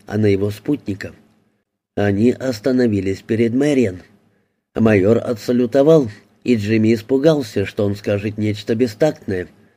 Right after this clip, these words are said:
но его тревога оказалась напрасной. «Думаю, леди Пекер, вы меня знаете», заговорил главный констебль неожиданно мягким голосом. «Я майор Строуд».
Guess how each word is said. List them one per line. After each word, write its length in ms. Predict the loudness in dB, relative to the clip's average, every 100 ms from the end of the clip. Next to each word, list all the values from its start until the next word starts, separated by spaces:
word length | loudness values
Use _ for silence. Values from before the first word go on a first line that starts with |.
| _
но 140 | 2 4
его 220 | 4 2
тревога 520 | -2 -2 -2 -2 -2
оказалась 560 | -2 -4 -4 -4 -6 -2
напрасной. 600 | -4 0 -2 -2 -10 -14 _ _ _ _ _ _ _ _ _ _ _ _ _
«Думаю, 720 | -2 2 4 6 4 4 2 -2
леди 360 | 0 0 0 -2
Пекер, 500 | -2 -4 -2 -4 -6
вы 180 | -6 -2
меня 300 | 0 0 0
знаете», 560 | 0 0 2 0 -6 -18 -20 -20 _ -8
заговорил 580 | -2 0 0 0 -2 -2
главный 420 | -4 -4 -4 -6
констебль 680 | -6 -6 -2 0 0 -4 -8 _
неожиданно 680 | -2 0 0 -2 -6 -6 -6
мягким 500 | -4 -4 -6 -6 -2
голосом. 520 | -2 -2 -4 -8 -18 -20 _ _ _ _ _ -2
«Я 280 | 2 4 2
майор 400 | 2 2 0 -2
Строуд». 580 | -4 0 0 0 -6